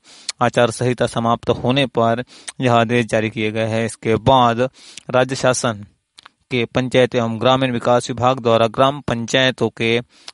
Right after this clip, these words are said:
बैंक खातों के संचालन की व्यवस्था पूर्णवत ग्राम पंचायत सचिव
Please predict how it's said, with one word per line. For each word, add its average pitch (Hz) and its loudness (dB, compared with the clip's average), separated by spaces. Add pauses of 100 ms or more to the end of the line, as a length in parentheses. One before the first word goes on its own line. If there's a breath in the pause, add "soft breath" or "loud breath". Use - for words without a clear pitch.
बैंक 131 0
खातों 127 -2
के 117 -8
संचालन 123 -4
की 117 -6
व्यवस्था 127 2 (120)
पूर्णवत 131 4 (460 loud breath)
ग्राम 123 0
पंचायत 120 -4
सचिव 131 -2